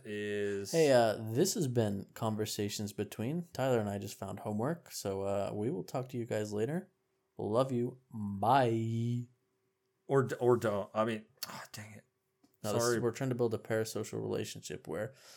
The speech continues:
Speaker 2: people love us and we love them artificially so that they will follow us forever.
Speaker 1: 'Cause we're actually A Is.
Speaker 2: 'Cause we're actually A Is.
Speaker 1: Yeah.
Speaker 2: Anyway,
Speaker 1: I'm actually
Speaker 2: I
Speaker 1: drawing this.
Speaker 2: Yeah.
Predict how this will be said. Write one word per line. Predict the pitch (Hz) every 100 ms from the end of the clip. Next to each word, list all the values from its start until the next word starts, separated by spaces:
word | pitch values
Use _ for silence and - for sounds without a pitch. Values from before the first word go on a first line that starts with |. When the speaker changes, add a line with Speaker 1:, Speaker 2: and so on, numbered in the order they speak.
| _ _
Speaker 2:
people | 117 120 110
love | 104
us | 104 -
and | 101
we | 104
love | 104 101 113
them | 101 101
artificially | 104 104 - 104 - 107 101
so | 101
that | 98 95
they | 98
will | 101
follow | - 107 104
us | 101 - - _ _
forever. | - 98 95 - - _ _
Speaker 1:
'Cause | - 110 104
we're | 95
actually | 90 - 92
A | 90 87 85 92
Is. | - - -
Speaker 2:
'Cause | - 113
we're | 104
actually | 101 - 107 104
A | 98 95 - -
Is. | - -
Speaker 1:
Yeah. | 107
Speaker 2:
Anyway, | 113 107
Speaker 1:
I'm | 147 165
actually | 160 127
Speaker 2:
I | 131 113
Speaker 1:
drawing | 107 101 92 87
this. | 82 - - - _ _ _ _ _
Speaker 2:
Yeah. | - -